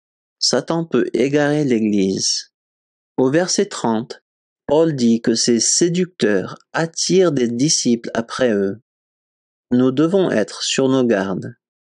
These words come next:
Les enseignants forts et éloquents doivent travailler très dur pour ne pas devenir le centre d'intérêt de leurs disciples.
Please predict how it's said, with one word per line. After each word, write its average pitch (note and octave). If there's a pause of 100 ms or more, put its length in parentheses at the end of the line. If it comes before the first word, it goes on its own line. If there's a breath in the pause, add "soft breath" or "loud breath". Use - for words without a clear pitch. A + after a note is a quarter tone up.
(480)
Les C#3
enseignants E3
forts E3
et -
éloquents C#3 (500)
doivent C3
travailler C#3
très D#3
dur A#2 (100)
pour A#2
ne A2+
pas B2+
devenir D3
le A2+
centre D3
d'intérêt B2+
de A#2
leurs G#2+
disciples. A2+